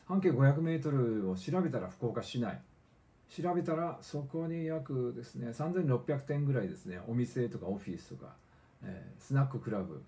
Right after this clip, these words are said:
居酒屋があって、年間の不動産、うん、取引量を調べたら、市場がなんとその半径五百メートルだけの四千歩弱ぐらいで、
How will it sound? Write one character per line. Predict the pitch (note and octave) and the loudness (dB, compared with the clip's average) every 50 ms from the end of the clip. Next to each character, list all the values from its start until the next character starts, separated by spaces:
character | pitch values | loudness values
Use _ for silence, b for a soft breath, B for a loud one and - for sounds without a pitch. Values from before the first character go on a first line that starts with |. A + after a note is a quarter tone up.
| B B B | B B B
居 | A2 | -4
酒 | G#2+ B2 C3 C3 B2+ | -2 -2 0 0 0
屋 | A2+ G#2+ | -2 -2
が | G#2 G2+ F2+ | -4 -6 -8
あ | |
っ | F2 - - - | -10 -12 -18 -20
て、 | - - - B B B B B B | -20 -20 -20 B B B B B B
年 | C3 C3+ D#3 F3 F#3 F#3 F#3 | 4 4 6 6 6 4 4
間 | - F3 E3+ E3+ E3 E3+ | 4 0 0 0 -2 -2
の | E3+ F3 D#3+ | -2 -4 -2
不 | B2+ C3 | 0 0
動 | D3 D3 C3+ | 0 0 0
産、 | C#3+ D3 D3 D3 C#3 - - - - - A3+ A3 - - E3+ E3 | -2 -4 -4 -4 -6 -10 -14 -18 -18 -18 -20 -20 -18 -14 -8 -4
う | |
ん、 | B2+ B2 B2 B2 | -4 -2 -2 -4
取 | - - B2+ B2 C3 C3 - | -4 -2 0 0 0 0 0
引 | C#3+ | 0
量 | B2+ A#2+ G#2+ F#2+ | 2 2 0 0
を | F2+ | -4
調 | - - A2 A2+ A2+ | -4 -4 -2 -2 -2
べ | G#2 G2 | -2 -4
た | F#2 F#2+ | -8 -8
ら、 | F2+ G2 G2 F#2+ - - - - - - - _ - - _ _ _ _ _ _ _ _ _ _ _ _ - | -8 -8 -10 -10 -12 -16 -20 -20 -20 -20 -20 _ -20 -20 _ _ _ _ _ _ _ _ _ _ _ _ -12
市 | - - C#3 | -4 0 0
場 | B2 C#3+ D#3 D#3 D3+ | 2 2 2 2 2
が | C#3 D#3 D#3+ D3+ C3+ - - - _ _ _ _ _ _ _ _ _ - | 0 0 0 -2 -4 -6 -10 -18 _ _ _ _ _ _ _ _ _ 0
な | C3+ C3+ D3 | 0 2 2
ん | D3 C3 | 2 -2
と | B2+ | -4
そ | - - B2 | -6 -6 -6
の | A2+ G#2 G2+ - - _ _ - | -6 -6 -8 -14 -20 _ _ -8
半 | - C#3+ D3+ C3+ | -6 -4 -4 -2
径 | C3+ B2+ | -2 -4
五 | G#2 F#2+ A2 | -4 -4 -4
百 | A2+ A#2+ C3+ C3+ | -6 -6 -4 0
メ | C#3 C3+ | 2 2
ー | B2+ | 2
ト | B2+ A#2+ | 0 -2
ル | G#2+ F#2+ | -4 -6
だ | F#2+ F#2+ | -8 -8
け | F#2+ A#2 | -6 -6
の | A2+ G2 F#2 - b b b b b b b b b _ - | -6 -6 -8 -12 b b b b b b b b b _ -6
四 | A#2+ B2 C3 C3+ C3+ C3 | -2 0 4 6 6 6
千 | C3 - - C3+ C3 C3 C3 C3 B2+ - - _ _ - | 4 2 2 2 4 4 4 4 2 -2 -8 _ _ -6
歩 | - B2 A#2+ A#2+ A#2 A#2 A2+ A2 A2 G#2 G2 | -4 -2 0 0 0 -2 -2 -4 -4 -6 -6
弱 | G2 A2 G2 G2 - A#2 G#2+ | -6 -6 -6 -6 -6 -6 -6
ぐ | G2 G#2+ A2+ | -4 -4 -4
ら | A#2 A2+ | -4 -2
い | G2+ F#2+ F#2 | -2 -2 -2
で、 | F#2+ A2+ A#2 A2 F#2 - | -2 -2 -2 -2 -4 -8